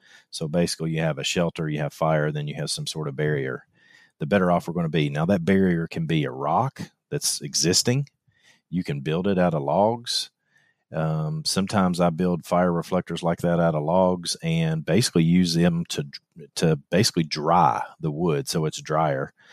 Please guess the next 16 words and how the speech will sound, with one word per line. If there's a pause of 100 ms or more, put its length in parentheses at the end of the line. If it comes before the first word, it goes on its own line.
(180)
We
call
it
the
Trimble
method. (480)
We
dry
wood
before
we
put
it
on
the
fire.